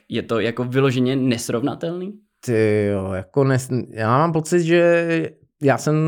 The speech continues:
Speaker 2: zažíval jako jiný, jiný pocity. Tenkrát i, i teď, co bylo to poslední,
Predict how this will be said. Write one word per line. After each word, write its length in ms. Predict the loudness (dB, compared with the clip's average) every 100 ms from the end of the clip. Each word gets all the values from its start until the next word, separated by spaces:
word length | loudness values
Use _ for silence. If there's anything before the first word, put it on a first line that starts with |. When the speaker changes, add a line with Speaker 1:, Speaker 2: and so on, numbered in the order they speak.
| 0 0 0 -2 -2 -4 -6 -8 -6
Speaker 2:
zažíval 420 | -2 0 2 2
jako 180 | 2 2
jiný, 340 | 4 4 4
jiný 180 | 4 4
pocity. 420 | 0 -2 0 0
Tenkrát 420 | 2 2 2 2
i, 440 | 4 4 4 2 -2 -16 _ -4
i 160 | 0 2
teď, 320 | 0 -2 -6
co 160 | -4
bylo 180 | 0 0
to 140 | 0 -2
poslední, 640 | -4 0 0 0 -2 -4